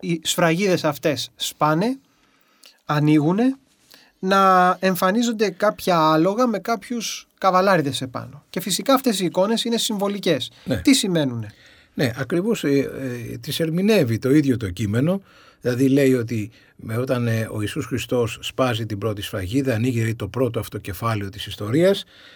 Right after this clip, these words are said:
Speaker 2: ε, εμφανίζεται ένας λευκός ύπος με τον αναβάτη του απάνω και αμέσως ερμηνεύει ότι εξήλθεν εικόν και για να νικήσει. Βέβαια, από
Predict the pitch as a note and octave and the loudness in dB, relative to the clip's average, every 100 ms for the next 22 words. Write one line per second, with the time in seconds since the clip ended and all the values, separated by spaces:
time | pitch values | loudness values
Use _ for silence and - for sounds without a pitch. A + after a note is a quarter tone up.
0 | _ - C3+ C3 B2 A#2 A#2+ A#2 B2+ E3 | _ -4 0 0 0 -2 -4 -4 -2 -2
1 | F3 E3 D#3+ D3 C3 B2+ A#2 - D#3+ A2+ | -4 -2 0 0 -2 -4 -4 -2 0 0
2 | - - - _ A#2+ C3+ F#3 F#3+ B2+ A2+ | -2 -12 -18 _ -4 -2 -2 -4 -6 -8
3 | A2 G2+ F#2+ F#2+ A#2+ A#2 A2 F#2+ F2+ B2+ | -6 -8 -8 -6 -4 -4 -6 -10 -6 -2
4 | E3 G3 G3 - - _ F3 C#3+ F#3 F3 | 0 0 -4 -16 -20 _ -2 0 0 -4
5 | D3+ C3 A#2+ A#2+ D#3+ F3+ G#3+ - _ _ | -6 -4 -2 0 0 0 -4 -8 _ _
6 | _ D3 C3 C#3 - - A3+ F#3 D3 C3+ | _ -8 -2 -2 -2 -4 -4 -2 -2 0
7 | F3+ F#3 E3 C#3+ D3 C#3 C3 A#2+ G2+ - | 0 0 0 0 2 2 2 0 -4 -6
8 | - - - - - - F3+ F#3 E3+ - | -10 -20 -20 -20 -12 -2 2 4 2 0
9 | - C3+ C#3 C#3 - | -6 -4 0 0 0